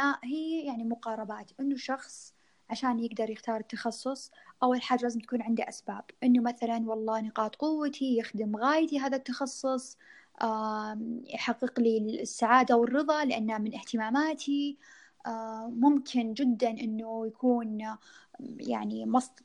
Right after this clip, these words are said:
مصدر دخل. آه، فكل الأسباب هذه تؤخذ بعين الاعتبار وهي ضرورية. آه، أما فيما يخص بشكل خاص علم النفس، إنه مثلا والله عند الشخص هذه الأسباب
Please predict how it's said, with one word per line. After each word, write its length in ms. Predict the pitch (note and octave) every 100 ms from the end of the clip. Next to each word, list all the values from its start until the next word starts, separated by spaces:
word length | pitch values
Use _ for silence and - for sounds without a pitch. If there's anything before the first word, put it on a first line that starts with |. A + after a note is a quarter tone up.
| -
مصدر 380 | A3 B3 A#3+ A#3
دخل. 500 | A#3+ D4 C#4 D4 E4+ - - - - - _ _ _ _ C4
آه، 340 | C4 B3+ -
فكل 300 | - D4 G4 A4
الأسباب 360 | E4+ E4 D4+ B3+
هذه 440 | C#4+ C#4 D4 E4
تؤخذ 340 | D#4 C4 B3+ A3
بعين 260 | A3 B3+
الاعتبار 640 | A#3+ - - G#3 G#3+ D#4+ - _ _ _ _ _ _ _ _ _ _ -
وهي 160 | B3 B3+
ضرورية. 680 | A#3 A3 A3 G#3 G#3+ C#4+ G#4 - - - -
آه، 320 | B3+ B3+ -
أما 180 | F#4+ G4
فيما 240 | F#4 C#4+ C4+
يخص 460 | - D#4+ - -
بشكل 380 | B3 D4 C#4+ B3
خاص 340 | - B3 -
علم 240 | A3+ C4+ B3
النفس، 360 | A#3 A#3 - A#3+
إنه 100 | A3+
مثلا 460 | A#3 B3 A#3 A3+ A3+ _ _ -
والله 220 | B3+ B3
عند 140 | C4 C4
الشخص 380 | C#4 C4 -
هذه 140 | B3+ A3+
الأسباب 460 | - - G3+ A3